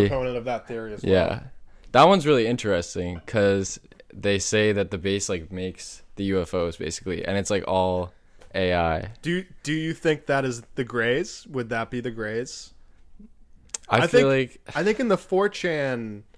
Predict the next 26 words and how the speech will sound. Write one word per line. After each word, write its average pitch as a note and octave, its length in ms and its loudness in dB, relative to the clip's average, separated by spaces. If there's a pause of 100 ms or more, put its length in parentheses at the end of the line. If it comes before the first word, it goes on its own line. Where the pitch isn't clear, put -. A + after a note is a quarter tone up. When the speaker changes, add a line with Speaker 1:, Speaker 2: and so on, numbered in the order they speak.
(140)
Speaker 1:
post, D#3+ 480 2
he D3+ 100 -4
did E3 240 0
say F#3 240 0
it D#3 80 4
was B2+ 160 0
gray B2+ 300 0
aliens. A#2+ 440 -6
Speaker 2:
Yeah. G#2+ 300 4
Speaker 1:
I'm - 60 -2
pretty A2+ 160 -12
sure. A#2 140 -6
He A#2 120 -8 (140)
described D3+ 440 -6
them C3 80 -10
as A2 120 -10
gray A#2 320 -8
aliens. G#2+ 280 -10
Speaker 2:
I A2+ 140 8
think D#3 280 2
the B2+ 100 6
gray G#2+ 320 6
aliens A#2+ 360 6
are, G#2 120 4
like, F#2 460 0 (400)
the, F#2 640 0